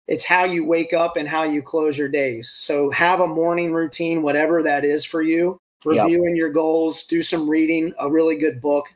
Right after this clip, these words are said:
Speaker 1: you know, spend twenty, thirty minutes reading. It sounds hoo-hooey, but yoga has always been great. Just do something that is this consistent every single morning, and then
Speaker 2: Mm-hmm.
Speaker 1: review your plan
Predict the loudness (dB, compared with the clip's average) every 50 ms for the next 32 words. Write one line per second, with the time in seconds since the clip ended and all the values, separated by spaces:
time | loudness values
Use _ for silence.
0 | _ -6 -4 -2 -2 0 0 0 0 0 0 2 2 2 2 0 -2 -2 0 0
1 | 0 0 0 0 0 2 2 2 0 0 0 0 -2 -2 -4 -2 0 0 2 2
2 | 2 0 0 -2 -4 -8 _ _ _ _ -2 -2 0 0 0 2 4 4 4 4
3 | 2 0 2 2 2 4 4 2 2 2 2 0 0 -2 -4 -4 -2 0 0 2
4 | 2 2 2 2 2 2 2 0 0 0 0 0 0 0 -2 -2 -4 -6 -6 -8
5 | -8 -4 -2 0 0 0 0 -2 0 0 0 0 -2 -2 -4 -2 -2 0 0 0
6 | 0 0 2 0 2 2 2 2 2 0 -2 -4 -4 -4 -4 -4 -4 -6 -8 -8
7 | -8 -4 -2 -2 -2 -2 -2 -6 -6 -6 -2 -2 0 0 0 -2 -2 -2 -2 -2
8 | 0 -2 -2 -2 0 0 2 2 2 0 0 -2 -4 -6 _ _ _ _ -2 2
9 | 2 4 4 4 2 2 2 0 0 0 0 0 2 2 2 0 -2 0 0 0
10 | 2 2 2 2 0 0 -2 -4